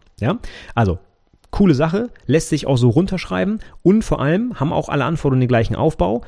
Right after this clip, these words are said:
denn es ist ja immer Rolle, Funktionalität, Begründung. Ja? Liest sich also immer gleich. Ich weiß also genau, wo ich gucken muss, wenn ich wissen will, wie ich's testen muss. Damit kann ich mir die Begründung angucken. Und außerdem kann ich diese kurzen Sätze auch wunderbar auf so kleine Karteikarten schreiben und dann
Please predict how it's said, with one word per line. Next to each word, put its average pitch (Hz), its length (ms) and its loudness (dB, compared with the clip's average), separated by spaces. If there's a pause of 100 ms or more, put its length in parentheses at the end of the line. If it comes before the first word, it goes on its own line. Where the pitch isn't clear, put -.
(140)
denn 165 220 2
es 151 160 -4
ist 135 80 -2
ja 123 80 2
immer 165 320 0 (320)
Rolle, 143 420 4
Funktionalität, 117 800 0
Begründung. 120 440 2 (100)
Ja? 139 280 -4
Liest 135 320 0
sich - 180 -4
also 117 140 2
immer 135 220 4
gleich. 110 380 0 (140)
Ich - 120 -4
weiß 131 160 0
also 120 140 2
genau, 123 320 2
wo 120 60 4
ich 113 100 0
gucken 160 260 0
muss, 151 180 0
wenn 127 80 2
ich 110 140 0
wissen 127 220 0
will, 147 280 2
wie 143 380 2
ich's 156 140 -4
testen 127 260 -2
muss. 71 300 -8
Damit 104 160 -6
kann 107 100 0
ich 113 60 2
mir 131 60 2
die 135 60 2
Begründung 139 400 4
angucken. - 300 -12 (880)
Und 147 120 2
außerdem 151 340 2
kann 143 140 2
ich 143 80 2
diese 123 180 2
kurzen 151 280 0
Sätze 123 260 -2
auch 110 120 2
wunderbar 131 540 2
auf 123 140 0
so 120 240 2
kleine 113 320 0
Karteikarten 107 540 0
schreiben 107 400 -2
und 113 180 0
dann 120 240 2